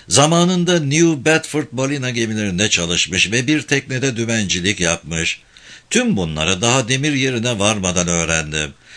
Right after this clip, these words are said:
Çok geçmeden açıktan gelen deniz esintisi spreyin yelkenlerini doldurdu ve deneyimli Portekizli denizci onu koydaki yerleşime bakan bir tonoza doğru güvenli bir şekilde yanaştırdı.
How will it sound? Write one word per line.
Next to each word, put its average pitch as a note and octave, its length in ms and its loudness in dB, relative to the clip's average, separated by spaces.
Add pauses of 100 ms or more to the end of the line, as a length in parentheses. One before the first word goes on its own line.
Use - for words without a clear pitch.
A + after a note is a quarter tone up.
(160)
Çok F3 300 2
geçmeden G2 540 0
açıktan A#2+ 600 -4
gelen E2+ 380 0
deniz A2+ 280 0
esintisi F#2 580 0
spreyin A#2 500 -2
yelkenlerini G#2+ 800 -2
doldurdu F2 680 -2 (120)
ve B2 180 2
deneyimli D3 520 2
Portekizli A#2 800 -2
denizci F2+ 640 0
onu D#3+ 300 0
koydaki D3 500 0
yerleşime C3+ 720 0
bakan F#2+ 360 -2
bir C3 180 0
tonoza B2 520 -2
doğru A#2+ 260 -2
güvenli A#2 540 -2
bir A2+ 140 0
şekilde G2+ 460 -2
yanaştırdı. E2 1000 -2